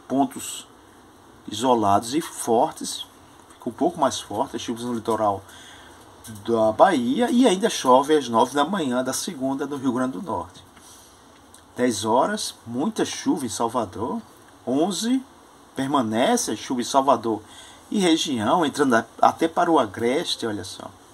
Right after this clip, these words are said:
próximo a Salvador e ao sul. Região de Natal e entrando para o agreste, olha só, onze da manhã da segunda-feira. E aí, meio-dia, encerra esse nosso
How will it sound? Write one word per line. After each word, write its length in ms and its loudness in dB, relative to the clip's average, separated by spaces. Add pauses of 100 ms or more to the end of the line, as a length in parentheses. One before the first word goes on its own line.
(540)
próximo 360 -2
a 40 0
Salvador 760 0 (760)
e 140 -2
ao 160 2
sul. 440 -2 (1600)
Região 360 0
de 100 -2
Natal 640 2
e 100 0
entrando 280 -2
para 200 4
o 60 8
agreste, 560 -2
olha 140 -8
só, 180 -16 (1160)
onze 320 0
da 140 6
manhã 340 0
da 80 -6
segunda-feira. 680 -8 (840)
E 80 -2
aí, 180 4
meio-dia, 880 2 (680)
encerra 540 0
esse 220 -4
nosso 480 -4